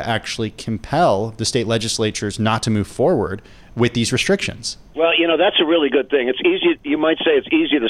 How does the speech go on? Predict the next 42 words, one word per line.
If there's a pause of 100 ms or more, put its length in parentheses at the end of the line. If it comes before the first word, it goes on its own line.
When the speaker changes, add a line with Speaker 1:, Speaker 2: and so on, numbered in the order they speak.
Speaker 2:
sign
on.
It's
really
Speaker 1:
Hmm.
Speaker 2:
not (380)
Speaker 1:
Hmm.
Speaker 2:
that
easy (260)
to
get
out
in (100)
front
and
put
your
names
out
there. (340)
It's
still, (220)
people
will
say
talk
is
cheap.
It's
not
cheap.
There
are
repercussions,
and
it's
really
great
they
did
this.
However,